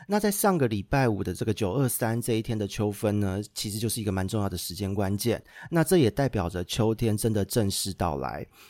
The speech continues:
不过呢，虽然说是秋天，就是在这几天秋老虎发作的蛮明显的哦，热得要死，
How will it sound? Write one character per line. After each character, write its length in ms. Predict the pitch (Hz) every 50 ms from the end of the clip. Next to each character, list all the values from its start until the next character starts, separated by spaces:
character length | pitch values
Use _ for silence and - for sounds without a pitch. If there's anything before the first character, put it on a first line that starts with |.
| - - - _ _ - -
不 120 | - 165
过 180 | 165 247 240 220
呢， 240 | 202 190 185 185 175
虽 380 | - - - 190 185 190 190 185
然 260 | 170 147 123 117 120
说 240 | 123 - - 127 127
是 160 | - 135 123
秋 240 | - - - 107 110
天， 320 | - - 113 104 101 104
就 140 | 107 - 113
是 100 | 104 120
在 160 | 104 - 117
这 140 | 107 - 117
几 160 | 95 - 85
天 340 | 78 - - 101 98 95 101 101
秋 160 | - - 156
老 120 | 139 117
虎 140 | 120 117 101
发 220 | - - 131 120 131
作 100 | 135 117
的 80 | 101
蛮 100 | 95 95
明 180 | 104 104 104 117
显 280 | 135 - - 90 73
的 80 | 80 71
哦， 160 | 62 65 80 - - - - -
热 160 | 160 165 143
得 120 | 127 127 127
要 220 | 143 139 123 113
死， 320 | 107 - - - 82 65